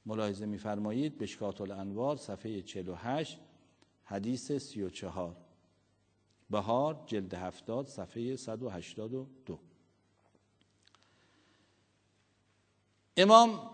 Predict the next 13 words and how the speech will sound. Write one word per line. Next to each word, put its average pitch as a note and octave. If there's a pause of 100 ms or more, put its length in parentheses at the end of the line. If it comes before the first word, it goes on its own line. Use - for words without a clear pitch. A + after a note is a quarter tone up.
(280)
حسن G3
علیه F3
السلام D3+
یه D#3
جواب D#3
خیلی E3
کوتاه D3
و F#3 (1160)
قشنگی C3
داد. F#2+ (540)
فرمود: C#3
«بینهما B2+ (480)
شبرون»، A2